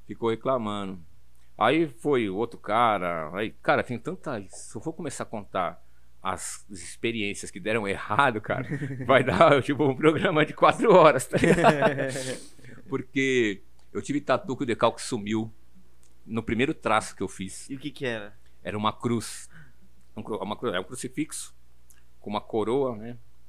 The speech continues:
Speaker 2: Nossa.
Speaker 1: Aí eu fiz a primeira, o, primeira linha, o cara tava muito suado.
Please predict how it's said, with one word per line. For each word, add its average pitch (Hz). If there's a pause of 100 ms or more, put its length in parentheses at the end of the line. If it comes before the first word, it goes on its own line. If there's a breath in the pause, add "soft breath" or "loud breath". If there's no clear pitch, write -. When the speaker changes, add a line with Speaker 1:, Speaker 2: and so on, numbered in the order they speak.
(180)
Speaker 2:
Nossa. 151
Speaker 1:
Aí 123
eu 110
fiz - (340)
a -
primeira, 123 (160)
o, 107
primeira 113
linha, 107
o -
cara 127
tava 120
muito 139
suado. 92